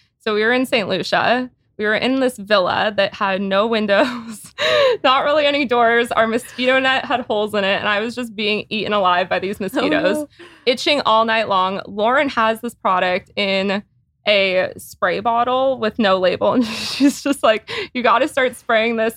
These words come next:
Speaker 1: on your mosquito bites," 'cause I had, like, open wounds and I was freaking out. And it was the only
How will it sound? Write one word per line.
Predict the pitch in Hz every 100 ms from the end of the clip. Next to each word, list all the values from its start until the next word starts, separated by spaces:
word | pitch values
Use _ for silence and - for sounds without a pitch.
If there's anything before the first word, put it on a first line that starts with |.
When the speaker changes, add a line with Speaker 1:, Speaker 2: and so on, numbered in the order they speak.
| -
Speaker 1:
on | 208 214
your | 220
mosquito | 220 - 214 185
bites," | 185 185 - -
'cause | 226 -
I | 196
had, | 196 190 185
like, | 185 -
open | 190 170 170
wounds | 165 - 120 214 -
and | 190
I | 180
was | 175
freaking | - 175 - -
out. | - - - _ _ -
And | 220 214 202
it | 233
was | 247
the | 277 - _
only | 220 233 240 254 285